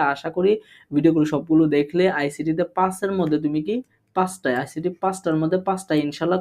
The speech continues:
কমন পাবা। ইনশাল্লাহ আমাদের ক্লাসগুলো দেখো, অনেক অ্যানালাইসিস করে আমরা ক্লাসগুলো তৈরি করতেছি। আর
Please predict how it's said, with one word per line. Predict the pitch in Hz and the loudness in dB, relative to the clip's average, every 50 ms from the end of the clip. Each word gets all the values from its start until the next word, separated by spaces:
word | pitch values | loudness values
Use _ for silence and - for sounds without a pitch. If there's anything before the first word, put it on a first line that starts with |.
| - | 0
কমন | 175 160 151 143 135 131 - | 0 0 0 -2 -4 -4 -4
পাবা। | 135 123 - - - _ _ _ _ _ _ _ - | -4 -4 -4 -8 -16 _ _ _ _ _ _ _ -16
ইনশাল্লাহ | 143 135 - 131 123 123 123 131 | -14 -8 -4 -2 -2 0 0 0
আমাদের | 131 139 151 165 165 160 - _ | 0 0 0 0 -2 -2 -10 _
ক্লাসগুলো | - 147 139 135 131 143 147 147 143 | -2 0 2 2 2 2 2 2 2
দেখো, | 135 123 120 - 123 123 123 135 139 | 2 0 0 0 -4 -4 -4 -4 -2
অনেক | 147 156 170 170 - | -2 -2 -2 -2 -2
অ্যানালাইসিস | 156 156 160 160 165 156 147 151 147 139 - - | -4 -2 -2 0 0 0 0 0 -2 -4 -2 -2
করে | 165 160 | 0 0
আমরা | 160 156 156 160 | 0 0 0 -2
ক্লাসগুলো | 156 151 143 143 151 156 156 160 160 160 | -2 -2 -2 -2 0 2 2 2 4 4
তৈরি | 175 180 180 | 4 4 4
করতেছি। | 185 180 180 - 185 185 - 233 254 262 _ _ _ - - - - - - - | 2 2 2 0 -2 0 2 0 0 0 _ _ _ -20 -20 -20 -20 -18 -6 0
আর | 131 131 | 2 2